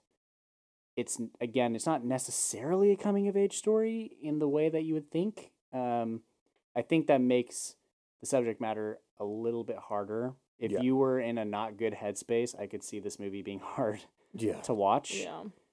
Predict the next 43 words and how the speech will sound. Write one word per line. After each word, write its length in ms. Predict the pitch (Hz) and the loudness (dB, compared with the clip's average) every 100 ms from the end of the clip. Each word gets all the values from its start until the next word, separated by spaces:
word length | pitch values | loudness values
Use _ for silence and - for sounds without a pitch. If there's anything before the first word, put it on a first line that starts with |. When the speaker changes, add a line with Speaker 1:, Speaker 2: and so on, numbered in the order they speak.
| - | -6
Speaker 1:
Especially 600 | - - 139 131 143 127 | -6 4 4 4 2 0
because 380 | 120 117 110 104 | 0 0 -2 0
by 160 | 113 | -2
the 80 | 107 | -2
time 320 | - 120 113 | -6 -4 -4
it 80 | 107 | -4
starts 220 | - 110 | -4 -4
to 60 | 101 | -6
hit 140 | 107 101 | -6 -4
you, 260 | 110 120 | 0 0
it's 160 | 104 - | 0 -4
kind 240 | - 104 | -8 -6
of 60 | 98 | -4
at 160 | 92 95 | -6 -6
the 100 | 92 | -6
end 200 | 101 104 | -6 -6
and 100 | 90 | -8
you're 160 | 82 | -10
already 320 | 90 90 87 82 | -8 -8 -10 -8
in 100 | 98 | -6
it, 200 | 117 - _ | -6 -8 _
Speaker 2:
Oh, 240 | 113 113 123 | 2 8 8
Speaker 1:
you 80 | |
Speaker 2:
yeah. 80 | 120 | 8
Speaker 1:
know? 100 | 127 | 4
Speaker 3:
Mm-hmm. 600 | 185 185 180 175 170 _ 110 | 0 -2 -4 -6 -8 _ -2
Speaker 1:
Um, 320 | 107 101 98 | 0 -2 0
so 140 | 175 | 8
that 100 | 220 | 12
would 80 | 226 | 12
be 100 | 220 | 12
my 140 | 185 | 10
advice, 360 | 156 131 139 156 | 10 8 6 6
but 260 | 147 135 135 | 0 -2 4
my 160 | 139 | 6
advice 320 | 147 147 139 139 | 8 6 6 4
would 80 | |
also 260 | 123 123 127 | 4 4 2
be, 280 | 117 131 135 - _ 120 | 2 2 0 -6 _ 0
if 120 | 120 | 2
it 140 | 131 | 2
sounds 420 | 139 127 131 139 | 4 6 6 6
like 300 | 127 113 - | 4 2 -2